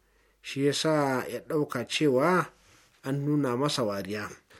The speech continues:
To, jaridar Bloomberg ta zargi Trump da cewa yana son haddasa hargitsi ne a cikin ƙasar ta Afirka ta Kudu, domin dakatar da taimakon da Amurka take baiwa wannan ƙasa da ya kai biliyan ɗaya da rabi a kowace shekara,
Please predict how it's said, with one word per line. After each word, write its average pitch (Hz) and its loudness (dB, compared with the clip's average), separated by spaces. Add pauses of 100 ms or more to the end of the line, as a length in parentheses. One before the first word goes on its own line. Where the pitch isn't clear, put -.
(100)
To, 160 0
jaridar 208 8
Bloomberg 185 6
ta 214 6
zargi 185 8
Trump 180 4
da 139 4
cewa 160 6
yana 170 6
son 156 0
haddasa 156 -2
hargitsi 127 -2
ne 165 4
a 98 -2
cikin 156 0
ƙasar 165 -2
ta 139 -4
Afirka - -8
ta 120 -10
Kudu, 113 -6 (720)
domin 120 4
dakatar 165 2
da 165 2
taimakon 165 2
da 123 2 (260)
Amurka 151 2
take 151 0
baiwa 160 6 (100)
wannan 135 2
ƙasa 160 0
da 131 2
ya 147 4
kai 160 6
biliyan 135 2
ɗaya 151 2
da 123 4
rabi 123 0
a 110 -10
kowace 147 0
shekara, 170 0